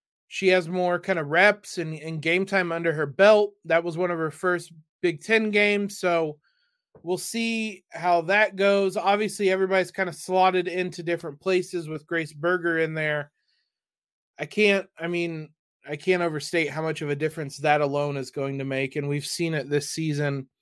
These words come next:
how much she helps calm things down. That's what you want when you're on the road in a Big Ten game, and what I assume is gonna be a pretty loud envir-, environment tonight. So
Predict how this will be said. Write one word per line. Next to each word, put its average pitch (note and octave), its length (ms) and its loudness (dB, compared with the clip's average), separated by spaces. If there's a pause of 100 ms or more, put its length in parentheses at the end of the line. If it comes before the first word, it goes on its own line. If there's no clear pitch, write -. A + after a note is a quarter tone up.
(300)
how D#3+ 120 2
much D#3 240 2
she D#3+ 260 -2
helps D#3 340 0
calm D#3+ 380 4
things D3 340 -2
down. D3 460 0 (420)
That's D#3+ 200 0
what F#3+ 180 4
you F3+ 80 0
want D3 340 -2
when D3 140 -4
you're D3 180 2
on D3+ 160 2
the D3 120 0
road D3 260 2
in C#3+ 120 2
a C#3+ 40 -2
Big C#3+ 240 -2
Ten D3 240 -2
game, D3 280 0
and D3+ 140 -2
what F3+ 140 6
I F3 100 10
assume A3+ 360 4
is F#3+ 100 2
gonna F3+ 180 2
be E3+ 120 4
a D#3 80 2
pretty E3+ 200 0
loud D3 220 4
envir-, C3+ 440 2 (380)
environment D3 640 2
tonight. B2+ 460 -6
So D#3+ 420 4